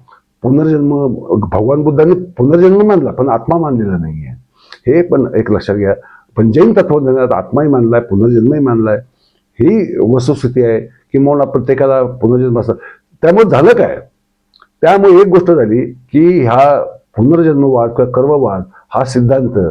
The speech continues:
आणि कर्मवादही कोणता? तो दैवी कर्मवाद. म्हणजे तुम्ही, अ,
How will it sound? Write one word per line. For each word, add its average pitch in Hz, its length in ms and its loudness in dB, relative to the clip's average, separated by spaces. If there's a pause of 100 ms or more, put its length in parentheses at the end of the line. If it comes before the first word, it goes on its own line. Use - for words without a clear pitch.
(360)
आणि 139 140 0
कर्मवादही 175 1120 2
कोणता? 185 420 2
तो - 800 0
दैवी 190 340 4
कर्मवाद. 113 520 -2 (340)
म्हणजे 123 240 2
तुम्ही, 170 540 0 (600)
अ, - 40 -10